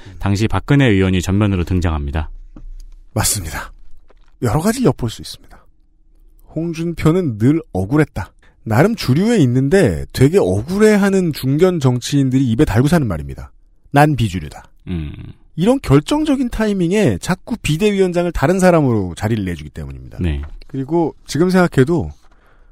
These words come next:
Speaker 1: 그 <laughs> 제가 그때부터 그 생각을 하게 된 게 특히나 이 슬픈 얘기인데 농촌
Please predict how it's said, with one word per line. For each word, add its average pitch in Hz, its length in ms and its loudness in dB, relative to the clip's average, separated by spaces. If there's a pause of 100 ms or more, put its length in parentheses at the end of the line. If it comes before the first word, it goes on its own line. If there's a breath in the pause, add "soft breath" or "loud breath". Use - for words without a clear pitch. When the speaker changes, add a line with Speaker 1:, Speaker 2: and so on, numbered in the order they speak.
(200)
Speaker 1:
그 113 500 -8 (640)
<laughs> - 640 -10 (1200 loud breath)
제가 139 260 2 (120)
그때부터 - 440 0
그 139 100 2
생각을 143 300 2
하게 139 140 0
된 98 140 -4
게 110 220 -6 (480)
특히나 196 240 0
이 151 80 4
슬픈 196 280 -6
얘기인데 113 420 -2 (360)
농촌 139 1080 -2